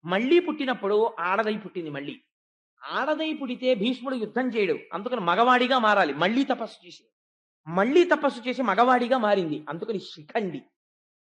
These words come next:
అందుకే ఎంతకి వదిలిపెట్టకుండా ప్రాణం తీసేస్తున్నారు అనుకోండి, అంటాం, "వీడెక్కడ దొరికాడు రా, నాకు శిఖండిలా దొరికాడు" అంటాం.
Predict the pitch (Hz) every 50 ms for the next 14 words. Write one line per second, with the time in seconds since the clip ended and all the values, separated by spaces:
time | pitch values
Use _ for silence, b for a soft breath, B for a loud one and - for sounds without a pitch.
0 | - 165 180 233 220 214 180 185 208 254 302 320 277 208 - _ _ _ _ _
1 | _ _ _ _ _ _ _ _ _ - 190 208 254 294 302 - _ _ 330 311
2 | 311 - 339 320 214 185 208 226 285 311 311 320 302 294 - 302 285 294 285 294
3 | 277 - - 220 196 214 247 285 302 294 - 254 277 262 - 320 294 302 - 302
4 | 311 302 285 254 226 254 277 247 180 135 123 - _ _ _ _ _ _ _ _
5 | - 175 196 180 240 233 254 247 202 196 202 214 240 233 - 269 233 254 247 233
6 | - 226 190 180 185 196 220 226 226 - - - 175 151 - 214 233 240 262 269
7 | 262 - 247 240 240 247 220 202 170 170 180 202 226 196 - 151